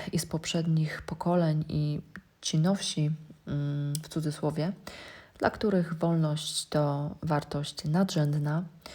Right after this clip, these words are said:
Myślę też, że zaradność, pomysłowość i kreatywność są naszymi mocnymi stro-, stro-, stronami.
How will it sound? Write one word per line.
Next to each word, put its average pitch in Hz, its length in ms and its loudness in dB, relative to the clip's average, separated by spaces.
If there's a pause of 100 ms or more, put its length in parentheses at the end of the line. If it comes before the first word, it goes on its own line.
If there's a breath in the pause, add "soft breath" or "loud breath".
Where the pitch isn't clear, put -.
(500 loud breath)
Myślę 190 300 0
też, 165 240 -2
że 156 640 0
zaradność, 156 760 0
pomysłowość 156 1120 -2
i 151 400 -2
kreatywność 156 960 -2 (520 loud breath)
są 202 240 0
naszymi 175 420 2
mocnymi 165 480 2
stro-, 160 380 0
stro-, 156 540 -2
stronami. 160 580 2